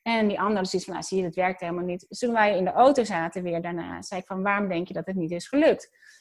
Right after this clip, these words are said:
Toen zeiden ze meteen, "Omdat ik meteen dacht, zal je zien dat het nu niet lukt, of je zult zien dat zij het belachelijk vinden." Of, dus zij hadden meteen zelf al hun, hun beperkte overtuigingen naar boven gehengeld.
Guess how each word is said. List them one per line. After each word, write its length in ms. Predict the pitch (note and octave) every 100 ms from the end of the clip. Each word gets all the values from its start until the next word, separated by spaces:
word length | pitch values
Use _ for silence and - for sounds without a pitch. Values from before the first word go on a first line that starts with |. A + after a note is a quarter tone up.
| _ _
Toen 220 | - B3 A3+
zeiden 440 | C4 C#4 F4 D#4
ze 120 | A#3+
meteen, 560 | G3+ G3+ F3 F#3 G#3+ - -
"Omdat 440 | B3 A#3 C#4 C#4+
ik 220 | A#3 A3
meteen 640 | F#3 G3 F#3+ - C#4+ D4+ A#3
dacht, 680 | F3+ G#3 C4 - - - -
zal 300 | - A#3 A3+
je 120 | A3
zien 260 | A3 A#3 G#3+
dat 120 | G3+
het 100 | G3
nu 140 | G#3
niet 200 | G3 F3+
lukt, 420 | G3 G#3+ A3+ - -
of 260 | A#3 A3
je 100 | G#3
zult 260 | F#3+ G3+ G3
zien 140 | G#3+
dat 120 | F#3+ F3+
zij 120 | E3+
het 100 | E3+
belachelijk 440 | F3+ - - G#3
vinden." 500 | - G#3+ G#3 G3+ G3+
Of, 100 | G3+
dus 180 | G#3 A#3
zij 240 | C4 C4
hadden 260 | A#3+ A#3+ A3+
meteen 400 | A3 B3+ B3+ A#3+
zelf 360 | A3 B3+ D4 A#3
al 160 | G3+
hun, 200 | G#3 - -
hun 220 | - G3+ G3
beperkte 440 | F#3+ G3 F#3 -
overtuigingen 680 | F3+ F#3 F#3 F3 F3+ F#3+ F3
naar 100 | F3
boven 340 | F#3+ G#3+ G#3+
gehengeld. 560 | - A3+ A3+ B3 D4+